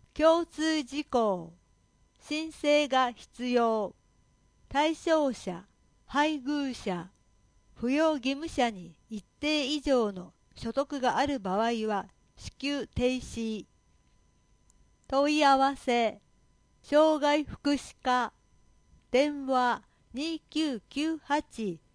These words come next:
九一一六。ファックス二九九八一一四七。ひとり親家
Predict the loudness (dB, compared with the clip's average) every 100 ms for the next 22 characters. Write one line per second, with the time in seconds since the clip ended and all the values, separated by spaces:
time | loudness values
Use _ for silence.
0 | _ -4 0 0 0 -4 -6 -10 -10 -8
1 | -4 0 0 -2 -8 -8 -14 _ _ _
2 | _ _ _ 0 0 -2 _ -6 -6 -4
3 | -6 -6 -10 _ _ _ _ _ -8 -6
4 | -6 -6 -2 -2 -2 -8 -6 -4 -4 -2
5 | -2 -2 -6 -10 -10 -14 _ _ -12 -4
6 | -2 -2 -4 -8 -2 2 2 -2 -4 -2
7 | -2 -4 -6 -14 _ _ _ _ _ -20
8 | -20 _ _ _ _ _ _ _ _ _
9 | _ _ _ _ _ _ _ _ _ _
10 | _ -6 -2 2 4 6 6 4 2